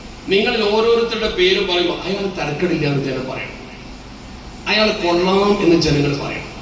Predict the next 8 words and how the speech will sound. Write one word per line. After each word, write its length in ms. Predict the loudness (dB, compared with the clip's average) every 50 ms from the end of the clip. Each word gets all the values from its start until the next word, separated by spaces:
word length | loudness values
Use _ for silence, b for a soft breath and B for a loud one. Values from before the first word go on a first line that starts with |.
| -14 -14 -16 -16 -16 -16 -16 -16 -16 -16 -16 -16 -16 -16 -12 -4
അതിന് 180 | 0 0 2 2
ജീവിതം 800 | 2 0 -2 -2 -2 -2 0 0 0 0 0 0 0 0 0 0
ജനങ്ങൾക്ക് 720 | 0 0 0 2 2 2 2 2 2 0 0 0 0 0
നല്ല 280 | 0 0 -2 0 0 0
രീതിയിൽ 320 | 0 0 -2 -2 -4 -4
സമർപ്പിക്കണം. 600 | -2 -2 -2 -2 -2 -2 -4 -4 -6 -6 -10 -10 -12 -12 -12 -12 -12 -12 -12 -12 -12 -12 -12 -12 -12 -12 -14 -14 -14 -12 -12 -14 -14 -14 -14 -12 -12 -12 -12 -12 -12 -12 -12 -12 -10 -10 -10 -8 -4 -2
അഴിമതിയോ 640 | 0 2 4 4 4 4 2 2 2 2 2 2
സ്വജനപക്ഷപാതമോ 1300 | 0 0 0 0 0 -2 -2 -2 -2 -2 -2 -2 -2 -2 0 0 0 0 -2 -2 -2 -2 -2 -4 -4 -8 -10